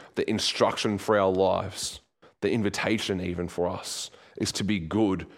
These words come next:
as God is good. That to, we are to imitate Christ, to, to be transformed into his likeness.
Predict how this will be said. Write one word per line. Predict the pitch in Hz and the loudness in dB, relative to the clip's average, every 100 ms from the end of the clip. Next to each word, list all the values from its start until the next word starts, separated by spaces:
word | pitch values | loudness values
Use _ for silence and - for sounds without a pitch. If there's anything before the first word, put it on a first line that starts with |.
| _ - | _ -4
as | 98 87 | -4 0
God | 95 90 | 0 2
is | 87 | -2
good. | - 90 92 - _ _ _ _ _ _ _ _ | -6 -6 -8 -16 _ _ _ _ _ _ _ _
That | 104 - - | 2 2 -4
to, | - 110 | -2 0
we | 107 117 | 4 6
are | 104 | 6
to | - - | 4 4
imitate | 113 110 - 104 | 4 2 2 -2
Christ, | - 107 92 95 - - | 2 4 4 2 -6 -4
to, | 117 104 | -2 0
to | - | 2
be | 107 107 | 2 2
transformed | - 123 120 - - 117 113 104 90 87 - - - - _ | 2 2 2 -2 2 6 6 4 0 -6 -12 -20 -20 -20 _
into | 113 101 104 | -2 0 2
his | 98 95 | 2 2
likeness. | 95 95 - - 92 - - - | 4 4 2 -4 -6 -8 -8 -8